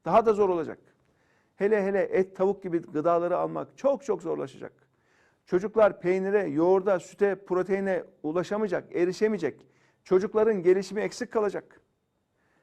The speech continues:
Bu yönetim devam ettiği sürece yoksulluk gittikçe artacak. Gelir dağılımındaki adaletsizlik öyle büyüyecek ki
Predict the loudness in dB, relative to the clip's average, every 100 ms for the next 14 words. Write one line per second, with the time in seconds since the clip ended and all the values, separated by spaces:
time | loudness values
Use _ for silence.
0 | _ -4 0 2 0 2 4 4 2 -4
1 | -6 -2 -2 0 -4 -6 _ _ 0 0
2 | 0 -2 -2 -4 -10 -10 -2 0 0 -2
3 | -2 -4 -14 _ _ _ _ _ 4 4
4 | 4 6 6 4 0 -2 2 2 4 4
5 | 2 -4 -4 -4 -4 2 4 4 2 0
6 | -2 -2 -4 -4 -4 -6